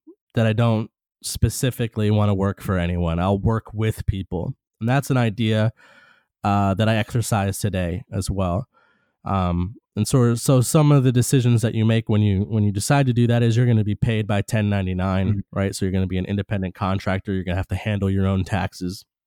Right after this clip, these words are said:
Speaker 1: things along those lines. You have to keep your own expenses and whatnot.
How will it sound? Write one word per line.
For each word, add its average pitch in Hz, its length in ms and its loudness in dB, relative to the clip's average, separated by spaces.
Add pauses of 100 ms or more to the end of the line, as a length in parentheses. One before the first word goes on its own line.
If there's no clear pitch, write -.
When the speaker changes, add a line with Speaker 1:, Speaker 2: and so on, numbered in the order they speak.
(380)
Speaker 1:
things 101 220 -6
along 92 260 -2
those 92 220 0
lines. 90 360 -4
You - 280 -20
have 104 80 -12
to - 80 -20
keep 107 240 -6
your 101 100 0
own 98 120 2
expenses 92 580 -6
and 90 100 -4
whatnot. 90 400 -4